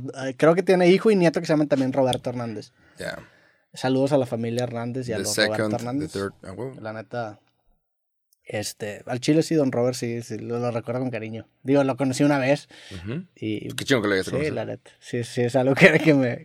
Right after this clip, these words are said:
Speaker 1: que lo recuerdo con mucho cariño.
Speaker 2: ¿Qué
Speaker 1: Pero
Speaker 2: más? A ver, ¿qué más traigo por acá?
Speaker 1: pero, pues, bueno, perdón por repetir historias, güey, ya.
Speaker 2: No, no, no, no, no. O sea, creo que está cool.
Speaker 1: ¿Qué más?
Speaker 2: Mandaron
Speaker 1: Hace, hace de, de, está en Guadalajara ayer y como que está
Speaker 2: ¿Fuiste a Guadalajara?
Speaker 1: Fui a Guadalajara,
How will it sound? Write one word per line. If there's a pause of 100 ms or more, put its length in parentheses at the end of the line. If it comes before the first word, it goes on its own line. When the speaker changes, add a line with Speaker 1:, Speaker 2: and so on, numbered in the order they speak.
Speaker 1:
que
lo
recuerdo
con
mucho
cariño.
Speaker 2:
¿Qué
Speaker 1:
Pero
Speaker 2:
más?
A
ver,
¿qué
más
traigo
por
acá? (280)
Speaker 1:
pero,
pues,
bueno,
perdón
por
repetir
historias,
güey,
ya.
Speaker 2:
No,
no,
no,
no,
no. (140)
O
sea,
creo
que
está
cool. (1800)
Speaker 1:
¿Qué
más?
Speaker 2:
Mandaron
Speaker 1:
Hace,
hace
de,
de,
está
en
Guadalajara
ayer (520)
y
como
que
está
Speaker 2:
¿Fuiste
a
Guadalajara?
Speaker 1:
Fui
a
Guadalajara,